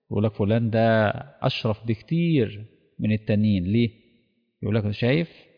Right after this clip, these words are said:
راجل عنده مبادئ وعنده مش عارف إيه، ومؤمن بالحريات ومؤمن بكذا ومؤمن بكذا". طيب، خلل النظرة دي إيه؟ إنك شفت إن الكافر الذي أتى بهذا الخير،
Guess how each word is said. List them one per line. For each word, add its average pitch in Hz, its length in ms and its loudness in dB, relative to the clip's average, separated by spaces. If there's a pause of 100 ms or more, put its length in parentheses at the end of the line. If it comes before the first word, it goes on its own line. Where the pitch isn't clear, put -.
(120)
راجل 104 200 0
عنده 101 300 2
مبادئ 98 500 0 (800)
وعنده 101 400 0
مش 95 160 -4
عارف 101 240 -2
إيه، 120 100 2
ومؤمن 107 420 0
بالحريات 104 760 0
ومؤمن 110 360 0
بكذا 107 340 -2
ومؤمن 92 280 -4
بكذا". 85 280 -10 (880)
طيب، 98 180 -4
خلل 175 420 2
النظرة 151 400 2
دي 131 140 -2
إيه؟ 120 240 2 (680)
إنك 98 260 0
شفت - 380 -2 (540)
إن 98 200 -2
الكافر 143 560 -2
الذي 127 400 0
أتى 143 180 0
بهذا 123 340 0
الخير، 151 460 -4